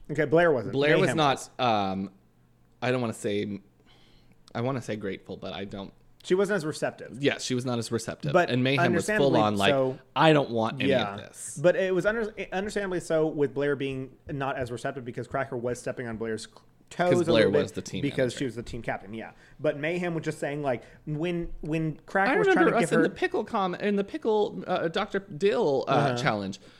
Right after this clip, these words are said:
Speaker 2: Uh, girl, it's not her fault you didn't play your character.
Speaker 1: And you weren't being funny or doing over-the-top things. Exactly. It is the same situation, like, with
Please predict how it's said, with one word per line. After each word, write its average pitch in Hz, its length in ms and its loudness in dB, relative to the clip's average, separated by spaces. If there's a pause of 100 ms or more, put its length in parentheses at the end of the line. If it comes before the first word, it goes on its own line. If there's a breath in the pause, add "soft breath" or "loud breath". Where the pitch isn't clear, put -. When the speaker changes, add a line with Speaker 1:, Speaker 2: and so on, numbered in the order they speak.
(320 loud breath)
Speaker 2:
Uh, - 420 -14
girl, 202 220 4
it's 196 200 2
not 226 220 0
her 208 160 2
fault - 320 0
you 175 160 2
didn't 185 220 2
play 180 180 0
your 175 140 2
character. 160 480 2
Speaker 1:
And 170 80 4
you 185 80 4
weren't 180 240 4
being 185 220 4
funny 180 500 -2
or 175 220 8
doing 175 300 2
over-the-top 180 500 0
things. 120 240 0
Exactly. 135 560 -2 (220 loud breath)
It 160 100 -2
is 165 60 0
the 175 80 -2
same 214 180 -2
situation, 196 480 -2
like, 160 200 0 (200 loud breath)
with 156 240 0